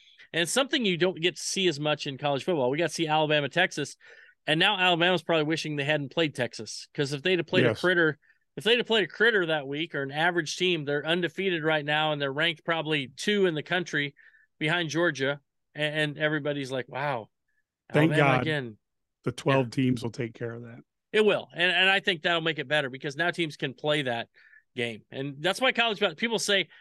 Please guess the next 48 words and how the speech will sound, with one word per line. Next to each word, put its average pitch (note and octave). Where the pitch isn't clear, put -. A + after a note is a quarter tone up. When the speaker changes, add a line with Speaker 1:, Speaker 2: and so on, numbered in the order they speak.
Speaker 1:
I, G3
I've G3
been A#3
hearing F#3+
this D#3+
too, D3
Mike, B2+
people F3+
don't E3
care E3+
about D3
college D3
basketball C#3
in B2+
November. C3+
Well, C#3
I, D3
I F3+
disagree. D#3
I, D3
I D#3
think F3
that E3
it's D3+
pretty, E3
you D3+
look F3
at D#3
some E3
of D#3
the C3+
games D3
that C#3+
are C3
going C#3+
on, D3+
it's -
fantastic C#3+
college B2+
basketball. A#2+
I, D#3
I D#3+
get D3+
that C#3
these, E3
these F#3
marquee D#3+
matchups, D#3